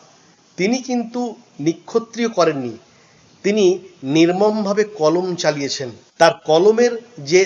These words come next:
ধার, তা কিন্তু কুঠারের ধারের চেয়ে কোনো অংশে কম নয়। ক্ষমাহীন পদ্ধতিতে তিনি যেভাবে সমাজকে বা সমাজ প্রতিনিধিদের মানসিকতাকে কাটাছেঁড়া করেছেন, সেখানে আমরা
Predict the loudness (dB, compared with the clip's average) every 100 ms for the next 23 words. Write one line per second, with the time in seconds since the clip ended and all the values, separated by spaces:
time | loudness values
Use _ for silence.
0 | 0 -14 -6 2 2 2 -2 -20 _ _
1 | _ _ 0 0 0 -4 -4 -6 -6 -10
2 | -16 _ -10 -10 -4 0 0 -2 -2 -2
3 | -2 -6 -2 -2 -2 -10 _ -8 -2 0
4 | 0 -2 -4 -6 -2 0 0 -2 -2 -4
5 | -6 -18 _ _ -4 0 2 0 -2 0
6 | 0 0 0 -2 -2 0 0 0 -20 _
7 | -6 -4 -2 -2 0 4 4 4 0 -10
8 | -4 0 2 2 0 -4 -4 -6 -8 -20
9 | -2 2 4 2 0 0 -2 -6 -6 -4
10 | -6 -4 4 4 4 -12 -12 -2 2 2
11 | 0 -4 -4 -4 -2 -4 -4 -4 -2 -2
12 | -2 -2 -2 -2 -4 -4 -6 -8 _ _
13 | -6 -4 -2 0 0 4 4